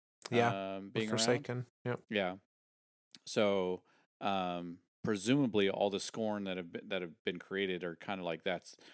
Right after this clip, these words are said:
Speaker 2: I feel like the Scorn creation is the same as the Ghost creation. Like, that's it, because, like, why would they need to build more if they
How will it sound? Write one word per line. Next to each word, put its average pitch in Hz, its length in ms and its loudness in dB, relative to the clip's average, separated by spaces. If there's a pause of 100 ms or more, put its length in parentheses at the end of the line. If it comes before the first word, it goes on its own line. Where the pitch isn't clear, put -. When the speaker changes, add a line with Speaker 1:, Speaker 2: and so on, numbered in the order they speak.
(100)
Speaker 2:
I 101 60 0
feel 135 120 8
like 123 120 8
the 107 80 2
Scorn 110 360 2
creation 110 440 2
is 92 120 -4
the 98 60 -8
same 98 220 -2
as 87 80 -6
the 95 60 -6
Ghost 92 260 0
creation. 107 320 -2
Like, 87 160 -4
that's 92 260 -2
it, 98 240 -2
because, 92 260 -6
like, 85 280 -4 (400)
why 90 560 0
would 90 160 -2
they 90 100 0
need 87 160 -2
to 87 200 -2 (920)
build 92 240 2
more 90 260 0
if 95 60 2
they 123 40 8